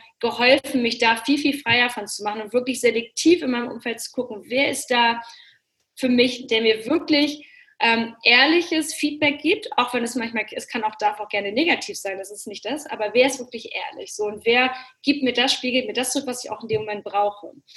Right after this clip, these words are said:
So, und ich glaube, das ist unglaublich wichtig und gerade wenn man bei Social Media ist, heutzutage hat man so viele Internet-Trolls, die einem dann irgendwie,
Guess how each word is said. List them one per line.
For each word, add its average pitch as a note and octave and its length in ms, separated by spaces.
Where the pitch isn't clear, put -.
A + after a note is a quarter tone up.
So, G#3 200
und G3+ 80
ich G3+ 100
glaube, A3+ 220
das A#3+ 180
ist B3+ 140
unglaublich B3 540
wichtig C#4+ 260
und G#3 80
gerade A3+ 280
wenn A#3+ 80
man A#3+ 100
bei A3+ 40
Social B3 380
Media C#4 240
ist, - 160
heutzutage A#3+ 440
hat A#3+ 120
man A3+ 80
so B3+ 140
viele B3+ 220
Internet-Trolls, A#3+ 1080
die A3 160
einem G#3+ 180
dann A3 160
irgendwie, A3 460